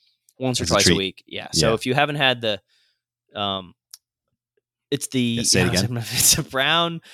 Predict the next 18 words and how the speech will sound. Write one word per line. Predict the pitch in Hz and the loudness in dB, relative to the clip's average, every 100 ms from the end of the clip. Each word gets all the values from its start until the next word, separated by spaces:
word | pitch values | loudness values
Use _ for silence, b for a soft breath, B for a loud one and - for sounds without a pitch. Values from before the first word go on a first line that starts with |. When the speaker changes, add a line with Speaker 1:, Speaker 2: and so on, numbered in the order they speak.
| B | B
Speaker 1:
brown | - 170 185 | 2 2 4
sugar | - 98 | 4 4
Speaker 2:
Brown | 101 107 | 4 4
Speaker 1:
oat | 143 143 | 4 2
milk, | 139 135 123 _ _ _ _ | 0 0 0 _ _ _ _
shaken | - 165 156 165 | 0 2 4 2
oat | - 135 | 2 0
milk | 123 123 - | 2 -2 0
espresso. | 113 - 87 - - - _ _ _ _ _ | -2 0 0 -2 -2 -14 _ _ _ _ _
Brown | - 123 | -2 0
sugar | 127 120 110 | 0 -2 -2
shaken | - 101 98 | -2 -2 -6
oat | 80 | -10
milk | 80 82 - | -14 -18 -20
espresso. | - - - - | -18 -10 -4 2
Something | 160 127 | 0 0
like | 92 | -10
that. | 90 | -8